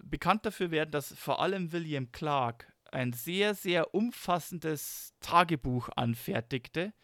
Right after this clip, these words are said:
mit dem er ganz explizit und penibelst festgehalten hat, was sie alles aufgefunden haben, wie die Expedition verlief,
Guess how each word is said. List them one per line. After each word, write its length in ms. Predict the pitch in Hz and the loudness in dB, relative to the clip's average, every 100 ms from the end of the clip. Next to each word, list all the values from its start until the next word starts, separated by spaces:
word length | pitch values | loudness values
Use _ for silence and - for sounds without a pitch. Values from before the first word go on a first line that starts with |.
| _ - - _ | _ -20 -20 _
mit 160 | 135 135 | -2 2
dem 100 | 160 | 4
er 100 | 151 | 4
ganz 560 | 156 160 208 - - - - | 6 4 4 -6 -12 -8 -6
explizit 1200 | 156 - - - _ _ - 156 - 190 - - | -4 -6 -10 -12 _ _ -4 -4 -4 -6 -4 -4
und 180 | 165 | 2
penibelst 800 | - 160 147 160 165 175 170 - | 6 6 4 -2 2 2 2 -6
festgehalten 840 | - 175 - - 156 127 131 - 135 | -2 -2 -2 -6 -2 0 0 -2 -2
hat, 220 | 139 - _ _ _ _ - | -2 -2 _ _ _ _ 2
was 240 | 170 180 | 4 4
sie 140 | - | 4
alles 200 | - 143 | 4 4
aufgefunden 760 | - 147 165 156 - 143 139 131 | 6 4 4 -2 -2 -2 -2 0
haben, 240 | 127 123 | 0 0
wie 100 | 151 | -4
die 160 | 175 143 | -2 0
Expedition 680 | 151 - 151 131 - 131 127 | 0 -2 -6 -4 -4 -2 -2
verlief, 640 | - 120 117 120 120 - | 0 0 0 -2 -4 -8